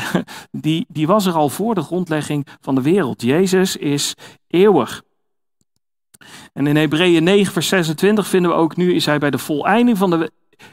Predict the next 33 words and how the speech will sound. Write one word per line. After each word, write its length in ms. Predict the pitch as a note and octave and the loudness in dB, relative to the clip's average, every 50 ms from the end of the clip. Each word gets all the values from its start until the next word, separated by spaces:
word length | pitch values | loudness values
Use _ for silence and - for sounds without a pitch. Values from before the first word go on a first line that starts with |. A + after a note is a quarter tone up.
| _ _ _ | _ _ _
eeuwen 360 | - F3 G#3+ A#3 A3 G#3+ F#3+ | 2 4 4 6 4 4 4
eenmaal 360 | F#3+ G#3 A#3+ B3+ A3 G#3 F#3+ E3 | 4 2 4 4 6 4 4 4
geopenbaard 800 | - D#3 - E3 C#3+ C#3 C3 A#2+ D3 D#3 F3+ G3+ G3+ - - | 2 0 0 0 0 0 0 2 2 2 2 2 0 0 -2
om 160 | - G3+ F3+ | 0 0 2
de 100 | D3+ C#3 | 2 2
zonde 580 | B2 G#2+ A2 B2+ F#3+ B3+ C4+ C#4 B3+ C4 C4 - - | 2 0 2 2 2 4 4 4 4 2 2 0 -2
teniet 560 | - D3 C3 C3 D#3 A3 C4+ - - - - | -2 0 2 2 4 2 2 0 -2 -10 -6
te 120 | - G3 | -6 -4
doen 300 | E3 F3+ F#3+ F#3 F#3+ F#3+ - - - - - _ | 0 0 0 2 0 0 -2 -8 -20 -20 -20 _
door 300 | - C3+ C#3+ D3 C#3+ C3+ - - - _ - | -6 -2 0 2 0 0 -2 -6 -20 _ -12
zijn 480 | - - - C#3+ D#3+ F3 F3 D#3+ - | -6 -2 0 0 0 0 -2 -4 -4
offer." 360 | - E3 D#3+ - - A#2+ A#2 - - - - - _ | -4 -6 -6 -4 -6 -8 -8 -10 -16 -20 -20 -20 _
Jezus 560 | - C3+ D#3+ F#3+ G3 F3 F#3 F#3 F#3 - - - - - _ _ _ _ _ _ | -4 0 2 2 2 4 2 0 0 -2 -6 -8 -14 -20 _ _ _ _ _ _
heeft, 500 | - C#3 D#3+ E3 D3+ D3+ - - - - _ _ _ _ _ _ | -8 -4 -2 -2 -2 -2 -6 -12 -14 -18 _ _ _ _ _ _
ehm, 480 | - B2+ C3 C3+ C3 B2+ B2 B2 A#2+ - - | -10 -8 -6 -6 -6 -6 -6 -8 -10 -10 -8
de 140 | - B2+ - - | -8 -8 -8 -8
prijs 480 | D3+ D#3 E3+ F#3 G3 G#3 G#3+ - - | -6 -2 0 0 0 0 -2 -4 -6
betaald 640 | - - _ - F3 E3 F3 F#3 G3 G#3+ G#3+ - - - - _ _ | -12 -12 _ -2 0 2 2 2 2 0 -2 -8 -16 -18 -20 _ _
met 320 | - B2+ C#3 C#3 - - - | -4 -4 -4 -2 -4 -8 -10
zijn 380 | - C3 C3+ D#3 E3+ F3+ G3 G#3 | -8 -4 0 0 0 0 0 -2
offer. 300 | - D#3+ D3 - B2+ B2 | -4 -6 -6 -4 -6 -6
Er 80 | - | -6
is 120 | C3+ B2+ - | -6 -6 -4
maar 180 | C#4 - - _ | -4 -6 -6 _
één 320 | - G#3+ B3+ C4 B3 A3+ - | -2 0 2 2 2 2 0
offer 260 | G3+ - - E3+ D#3 | -4 -4 -4 -4 -2
nodig 360 | E3 F3+ F#3 G3 G3 F#3 - | 0 0 0 0 0 -2 -4
en 80 | C#3 B2+ | -6 -6
dat 120 | C3 B2 | -6 -6
is 120 | C3+ A#2 | -6 -8
het 140 | B2 A2+ - | -8 -10 -10
offer 280 | - G3+ G3 F3+ F3+ D3+ | -10 -10 -8 -6 -8 -8
van 280 | - D3 C#3 C#3+ C3+ | -6 -6 -6 -6 -8